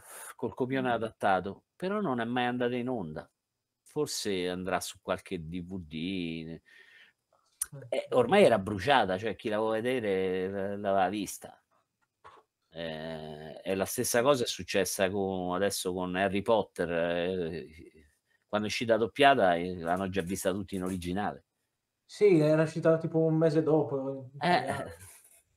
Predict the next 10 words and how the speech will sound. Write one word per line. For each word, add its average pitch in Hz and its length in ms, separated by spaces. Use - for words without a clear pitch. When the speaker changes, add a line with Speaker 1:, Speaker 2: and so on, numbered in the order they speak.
Speaker 2:
Sì, 180 360
sì, - 200
è 170 140
vero, 185 300
però 143 600
i, 127 280
i 139 60
veri 147 240
fan 143 380
l'hanno, 117 960